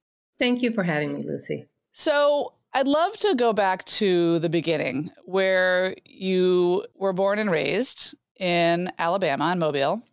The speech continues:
Speaker 2: as the youngest of eight siblings. And I'd love to hear about how you were raised, what it was like being the youngest of this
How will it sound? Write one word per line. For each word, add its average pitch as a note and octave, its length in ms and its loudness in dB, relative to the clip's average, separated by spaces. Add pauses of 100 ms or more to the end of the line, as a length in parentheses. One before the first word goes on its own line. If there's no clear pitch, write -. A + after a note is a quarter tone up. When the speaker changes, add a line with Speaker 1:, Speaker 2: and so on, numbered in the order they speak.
(100)
Speaker 2:
as E3+ 140 0
the F3 100 -2
youngest F3 520 -2
of E3 80 -4
eight E3+ 220 -4
siblings. D#3+ 720 -4 (180)
And A#3 100 0
I'd B3 80 0
love C#4 120 0
to F#4 80 2
hear F4+ 180 2
about B3 240 0 (120)
how A3+ 200 0
you A3+ 160 0
were F#3 160 2
raised, C4 680 2
what F#3+ 200 -2
it F#3+ 60 -6
was F#3+ 100 0
like E3+ 260 -2
being E3 200 -4
the D#3+ 100 0
youngest G3 580 0
of E3 140 0
this D#3+ 400 -2